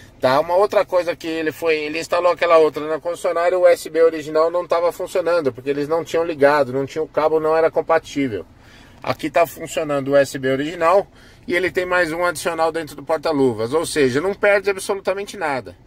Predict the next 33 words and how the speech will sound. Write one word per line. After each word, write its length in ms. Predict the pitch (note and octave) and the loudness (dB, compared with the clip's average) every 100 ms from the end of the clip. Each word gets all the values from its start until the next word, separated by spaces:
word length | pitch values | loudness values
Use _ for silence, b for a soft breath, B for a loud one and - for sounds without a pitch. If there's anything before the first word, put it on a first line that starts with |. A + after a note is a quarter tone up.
| B B B B | B B B B
Aí 80 | - | -10
você 80 | A#3+ | -2
fala: 160 | A#3+ | 0
"Pô, 120 | A#3 B3+ | 4 4
Alberto, 340 | G#3+ F3 - | 6 4 2
mas 220 | F3+ F4 | -4 -4
uma 180 | G#3+ A3 | -6 -8
concessionária 880 | G#3+ A3+ C4+ B3+ A3+ F3+ G#3+ G#3+ E3 | -8 -8 -8 -6 -6 -2 0 2 -2
fe-, 400 | - F3 F3+ D3 | -4 -10 -10 -10
fez 320 | - F3+ E3 | -8 -6 -6
esse, 640 | D#3+ - D3 C3 A2+ F#2+ - _ _ b b b b - | -10 -10 -8 -8 -8 -12 -18 _ _ b b b b -4
esse 220 | C#3+ - | -2 -2
tipo 260 | - G3+ A3 | -4 -4 -6
de 80 | |
serviço?" 520 | - D#3 C3+ G3+ - G3+ | 0 0 2 -2 -2 -6
Sim, 260 | - G#3 | -6 -6
concessionária 600 | F#3 G3+ - A3 A3 A#3 | -4 -4 -4 0 2 0
faz, 360 | - G#3 G#3+ G#3 | 2 2 2 0
aliás, 400 | G#3+ G#3 G#3+ G3+ | 2 2 2 0
é 60 | |
um 80 | G#3+ | -6
dos 100 | G#3 | -8
que 160 | - G#3+ | -14 -6
mais 300 | G3+ A#3 A3+ | -4 -4 -4
fazem, 400 | - C#3 A#2 A#2 | -2 -2 -2 -4
galera. 340 | A#2 A#2+ F#2+ B B B - | -2 -2 -4 B B B -4
A 80 | |
preocupação 640 | E3 G#3 G#3+ - G#3 A3 G#3 | -2 0 -2 0 0 0 -2
deles 280 | G#3+ A3 G#3+ | -2 -2 -4
é 40 | |
o 60 | G#3+ | -4
seguinte: 560 | A#3+ F3 C3+ G#2 - b b - | -8 -10 -10 -12 -20 b b -12
lucro. 540 | F3 A3 G3+ - F#2 | 0 2 2 -4 -8